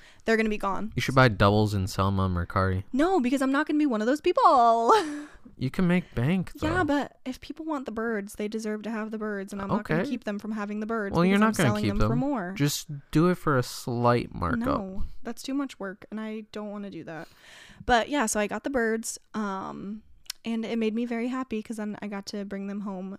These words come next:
Speaker 1: to my mummy, and she enjoyed them. But yeah, I think that is all that we have for today. Um, I had a really, really great time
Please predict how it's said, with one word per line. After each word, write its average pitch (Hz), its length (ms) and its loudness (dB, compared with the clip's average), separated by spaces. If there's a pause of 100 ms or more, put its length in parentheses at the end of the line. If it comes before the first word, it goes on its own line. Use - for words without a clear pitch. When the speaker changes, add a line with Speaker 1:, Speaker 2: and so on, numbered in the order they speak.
Speaker 1:
to - 140 -8
my 208 160 -6
mummy, 196 480 -6 (400)
and 208 180 -8
she 196 180 -6
enjoyed 170 360 -6
them. 214 240 -10 (500)
But 226 120 0
yeah, 277 260 2
I 220 100 0
think 214 280 -6
that 277 200 -2
is 254 340 -2 (120)
all 214 320 -2
that 254 180 0
we 254 300 0
have 214 300 -2
for 262 140 -2
today. 208 640 0
Um, 202 600 -2 (100)
I 233 40 0
had 226 140 2
a 220 60 0
really, 208 280 0
really 208 260 -2
great 208 240 -4
time 208 360 -4